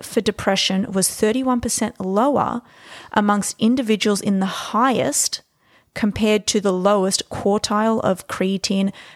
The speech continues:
consumption. The highest quartile consumers got about one gram of creatine per day from their diet, while the lowest quartile consumers only got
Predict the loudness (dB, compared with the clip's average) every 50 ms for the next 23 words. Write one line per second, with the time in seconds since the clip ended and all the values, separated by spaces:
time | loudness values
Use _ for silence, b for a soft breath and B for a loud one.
0 | B B -2 0 0 2 2 2 2 2 2 0 -2 -2 -4 -6 -10 -14 _ _
1 | _ -16 -16 B B B B B B 2 2 2 2 0 0 2 2 2 2 0
2 | 0 -2 -2 0 0 0 0 0 0 0 0 0 0 0 0 -2 0 0 0 0
3 | 0 0 2 2 0 0 0 -2 -4 B B B B B B 0 2 2 2 4
4 | 2 2 0 0 0 0 2 2 2 4 2 2 2 2 2 2 2 2 0 -2
5 | -4 -2 0 0 2 2 0 0 0 0 0 -2 -2 -4 0 2 2 4 4 2
6 | 2 0 0 0 -2 -4 -4 0 0 2 2 2 0 -2 0 0 0 2 2 0
7 | 0 -2 -6 -10 B B B B B B B 2 4 4 4 2 2 2 2 2
8 | 2 2 2 0 -2 -4 -4 -4 -2 0 0 0 0 0 0 2 2 2 0 0
9 | 0 0 0 0 0 0 2 2 2 0 0 0 0 0 2 2 0 0 0 2
10 | 2 0 0 0